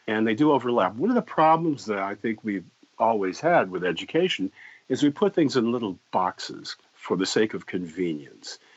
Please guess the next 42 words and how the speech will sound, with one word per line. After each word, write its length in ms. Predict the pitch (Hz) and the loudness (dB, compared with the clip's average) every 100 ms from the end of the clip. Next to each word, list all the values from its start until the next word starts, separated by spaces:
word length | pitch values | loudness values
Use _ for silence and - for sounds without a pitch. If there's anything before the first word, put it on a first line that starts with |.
| _ - | _ -2
We 100 | 107 | 0
say, 160 | 139 127 | 2 2
"Oh, 220 | 151 147 | 4 4
that 220 | 151 151 | 4 0
person, 720 | - 123 - 117 107 104 95 - | -2 -4 -2 -4 -4 -6 -10 -2
you 120 | 127 | 0
know, 380 | 107 95 90 87 | 0 -2 -6 -6
is 220 | 95 95 | -6 -6
a 200 | 101 90 85 - | -6 -6 -8 -12
painter," 400 | - 110 92 76 | 0 0 0 -6
or, 340 | 71 90 92 92 - | -6 -4 -4 -6 -8
"This 160 | - 143 | -2 -2
person 420 | - 135 - 107 | 2 0 2 0
is 140 | 98 104 | 0 -2
a 80 | - _ | -8 _
poet," 340 | - 98 71 - - - - | -2 -2 -2 -12 -20 -20 -6
or, 140 | 120 | 2
"That 180 | 147 170 | 4 4
person 340 | 151 131 131 107 | 2 0 0 -2
is 120 | 104 | 0
a 40 | |
novelist," 720 | 95 101 98 82 76 80 - | 0 2 2 0 -4 -12 -6
or, 40 | 131 | 0
"This 160 | 165 | 0
person 460 | - 113 107 104 101 _ | 0 -2 -2 -6 -12 _
is 180 | 113 110 | -6 -4
an 80 | 113 | -2
essayist 580 | 120 139 127 80 82 - | 0 0 0 -2 -6 -10
primarily," 560 | - 113 123 180 107 107 | -2 2 4 4 2 2
but 140 | 127 | 0
it 100 | 143 | 0
doesn't 380 | - 185 175 - | 0 0 0 0
work 260 | 131 160 - | 0 0 -2
that 240 | 78 - | -8 -8
way. 220 | - - | -12 -8
Creativity 960 | - 180 170 135 - 190 170 95 71 - _ _ _ _ 120 | -2 2 2 0 -2 0 2 0 -4 -12 _ _ _ _ 0
within 520 | 113 110 127 120 110 | 2 2 0 0 -6
a 380 | 110 107 101 87 - _ - - | -8 -6 -6 -8 -12 _ -20 -2
person's 420 | 147 - 123 101 | -2 0 -4 -2
life 320 | 87 - - | -4 -4 -6
is 160 | 120 110 | -2 -2
global. 500 | 104 110 123 87 | 2 2 2 0